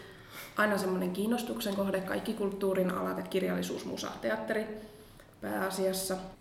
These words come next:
Ja sitten tosiaan, kun ot-, mulla on ne toimittajaopinnot ja sitten teatteriopintoja, niin se oli aika <laughs> niin kun semmonen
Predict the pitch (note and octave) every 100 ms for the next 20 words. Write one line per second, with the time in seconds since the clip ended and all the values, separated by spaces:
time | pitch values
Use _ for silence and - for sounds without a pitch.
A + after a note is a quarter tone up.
0 | - - G3 F#3+ F3+ F3+ - G#3 F#3+ G3
1 | G3 F#3+ F#3+ F#3 F#3 F#3 - - G#3 G3
2 | F3+ F3+ F3+ A#3 A3+ - F#3 F3+ F3+ F3+
3 | F3+ F3+ - F3 F3 E3 - E3 E3 F3+
4 | F3+ F3+ F3 - F3+ F3 - F3 - -
5 | - - - - - F#3 F#3 F#3 A#3 -
6 | F#3+ G3 - G3+ - G#3+ F#3 - - -
7 | - - - - G3+ G3+ G3 F#3+ G#3+